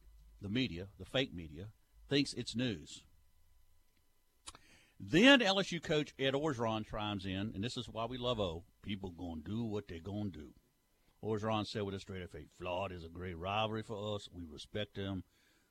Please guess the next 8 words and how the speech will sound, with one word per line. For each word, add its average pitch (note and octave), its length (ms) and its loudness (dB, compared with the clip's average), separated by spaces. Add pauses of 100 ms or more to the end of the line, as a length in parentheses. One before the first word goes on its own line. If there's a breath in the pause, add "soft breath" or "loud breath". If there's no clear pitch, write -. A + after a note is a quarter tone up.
(160)
but E2+ 100 -10
they D#2+ 100 -10
can't G#2 320 -6 (680)
cook - 240 -6
gumbo G2 340 -4
worth E2+ 220 -8
a D2 60 -14
damn." D#2+ 400 -12